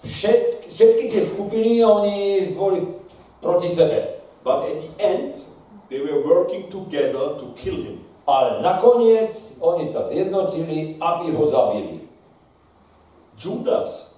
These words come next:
Speaker 2: was a zelot.
Speaker 1: Judáš to bol zelota.
Speaker 2: The Pharisees had the power.
Speaker 1: A farizovia mali moc.
Speaker 2: They were in conversation with the Sadducees.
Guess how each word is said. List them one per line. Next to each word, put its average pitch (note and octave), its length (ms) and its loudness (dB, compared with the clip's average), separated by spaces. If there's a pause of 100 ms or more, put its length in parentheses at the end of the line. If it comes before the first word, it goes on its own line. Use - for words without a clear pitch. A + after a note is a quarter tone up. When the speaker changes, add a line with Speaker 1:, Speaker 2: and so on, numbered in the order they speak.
Speaker 2:
was A#2+ 240 -8
a A#2+ 80 -8
zelot. - 640 -6 (600)
Speaker 1:
Judáš C3 680 2
to - 160 4
bol B2+ 320 6
zelota. - 640 4 (460)
Speaker 2:
The A2 100 -16
Pharisees A#2+ 880 -4
had - 160 -10
the - 120 -10
power. - 520 -6 (480)
Speaker 1:
A - 340 2
farizovia C#3 560 4
mali C#3+ 220 4
moc. D3 280 4 (580)
Speaker 2:
They G2+ 120 -10
were A#2+ 240 -2
in B2 140 -10
conversation C3 760 -6
with A2 160 -16
the A2+ 100 -14
Sadducees. - 960 -8